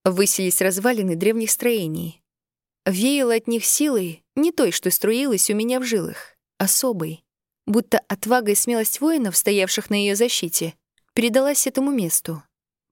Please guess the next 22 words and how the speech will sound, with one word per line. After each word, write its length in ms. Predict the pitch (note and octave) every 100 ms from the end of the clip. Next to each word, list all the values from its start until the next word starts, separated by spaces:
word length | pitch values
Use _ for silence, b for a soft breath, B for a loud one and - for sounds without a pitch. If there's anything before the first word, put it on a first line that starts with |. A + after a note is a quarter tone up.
| -
По 100 | A#3
заросшей 440 | G#3 C#4+ G4+ -
тропинке 560 | G3 F#3 - C4 B3 G3+
поднялись 500 | F#3 E3+ A3 C#4+ -
мы 100 | F3+
к 80 | -
узким 340 | A3+ - E3
воротам, 540 | D#3 G3+ C4 G#3+ F3+ E3+ _
от 120 | F#3+
которых 360 | - C4 D#4+ -
остались 480 | A3 - A#3+ A3 -
лишь 180 | F#3+ F#3
два 180 | B3
высоких 520 | C#4 C4 F3 D#3+ E3+ -
прогнивших 540 | E3+ E3 F#3 - F3+
столба. 480 | - F#3+ F#3 D#3 D3 _ _ _ _ _ _
Затянутый 600 | F#3 A#3+ - F4 D4 A3
сухой 360 | - F#3+ - G#3+
травой 360 | - E3 E3
двор 340 | D#3 F3 A3 F#3 - -
нагонял 460 | G#3+ G3+ G#3 G3+
тоску. 540 | G3 A3 - E3 D3